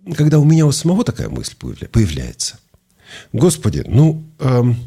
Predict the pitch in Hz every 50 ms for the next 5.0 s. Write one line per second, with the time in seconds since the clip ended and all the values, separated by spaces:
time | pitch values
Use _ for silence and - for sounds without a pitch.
0 | - - - - - - - - 123 143 190 240 - 160 131 131 123 123 117 123
1 | 113 104 - - - 90 92 85 76 - - - - - 175 165 180 151 - -
2 | 101 - - - 67 65 62 60 - - - - 67 73 76 76 - - - -
3 | - - - - 98 90 113 143 139 131 113 - 123 120 120 113 - - 143 143
4 | 147 147 143 127 - - 143 131 131 131 117 92 - 55 55 - 52 50 -